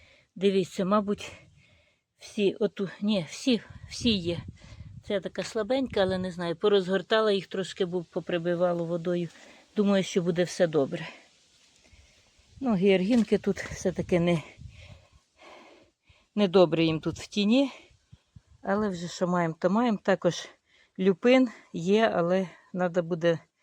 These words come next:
восени чи навесні пересадити, бо тут для них тінь. Можна було б прибрати цю абрикосу. Вона вже стара і за весь час, скільки ми тут, один чи два рази, що вона плодоносила. Але тут такий тінь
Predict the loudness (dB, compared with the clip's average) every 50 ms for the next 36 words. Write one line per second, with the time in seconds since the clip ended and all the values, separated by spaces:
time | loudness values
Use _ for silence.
0 | _ _ _ _ _ _ -4 -2 -2 -2 0 0 0 2 2 0 -2 -2 -2 -2
1 | -2 -2 -2 -2 -4 -4 -4 -4 -4 -4 -4 -6 -6 -4 -2 -2 -2 -2 -2 -2
2 | -2 -2 -2 -4 -4 -8 -8 -8 -8 -8 -10 -10 -8 -6 -6 -4 -6 -6 -8 -10
3 | _ -6 -6 -6 -6 _ _ -20 -20 -20 -20 _ 0 6 8 8 8 8 6 2
4 | 2 4 4 4 4 4 4 4 6 6 6 6 6 6 6 6 4 4 6 6
5 | 6 6 4 0 0 2 2 2 2 2 2 2 4 6 6 6 6 6 4 0
6 | -2 2 4 6 6 8 8 6 6 4 2 4 4 4 4 2 -2 -12 _ _
7 | -20 -20 -20 -20 -12 0 8 8 8 10 10 8 8 6 4 6 6 6 6 4
8 | 2 -2 0 2 4 4 4 4 4 4 2 4 4 4 6 6 6 6 4 2
9 | 0 2 4 6 6 6 8 6 6 4 2 0 2 2 2 4 2 2 0 0
10 | 0 4 4 6 6 6 6 4 4 4 4 4 4 2 2 2 4 6 6 6
11 | 4 4 0 0 2 0 0 6 6 6 6 6 4 4 6 6 6 6